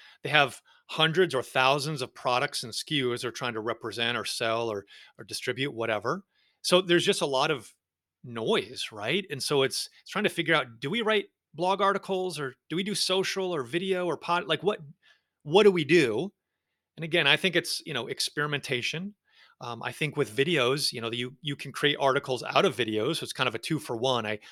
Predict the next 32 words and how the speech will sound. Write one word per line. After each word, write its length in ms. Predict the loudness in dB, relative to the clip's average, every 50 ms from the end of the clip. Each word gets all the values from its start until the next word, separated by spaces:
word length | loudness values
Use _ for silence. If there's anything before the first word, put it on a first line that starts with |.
| -18 -14 -14
I 60 | -8
talk 260 | -4 -2 -2 -2 -2
a 40 | -2
lot 180 | 0 0 0 2
about 320 | 2 2 2 0 -2 -6
content 540 | -10 -8 -4 -2 -2 -4 -4 -6 -12 -12 -12
multiplication, 920 | -8 -6 -4 -4 -4 -6 -10 -20 -20 -14 -6 -2 0 0 2 0 -2 -4 -8 _ _ _ _ _ _ -20 -20 _
so 140 | -8 -6 -4
once 220 | -2 -2 -2 -2
you 60 | -2 -2
have 120 | 0 -2
a 60 | -2
video, 560 | -2 -2 0 0 0 0 0 -2 -4 -4 -8 _ _ _ _ _ _ _ _ -18
you 80 | -14
know, 60 | -14 -10
you 80 | -8
can 100 | -8 -4
have 140 | 0 0 0
an 60 | 2
article, 440 | 4 4 4 2 2 -2 -4 -10 -10
you 100 | -12 -14
can 140 | -14 -14 -12
have 360 | -6 -2 0 0 0 0 -2 -6
some, 300 | -8 -6 -6 -8 -10 -12 _ _ -20 -20 _ -8
um, 540 | -4 -4 -2 -2 -2 -4 -8 -10 -14 -16 -16 -16 -12
uh, 160 | -10 -8 -8 -6
graphics 640 | 0 2 4 4 4 2 -2 -6 -8 -6 -8 -6 -2
that 180 | -2 -2 -2 -2
represent 500 | -4 -4 -4 -6 -8 -6 -6 -6 -6 -6
some 160 | -8 -8 -8
of 60 | -8 -8
that, 180 | -10 -10 -12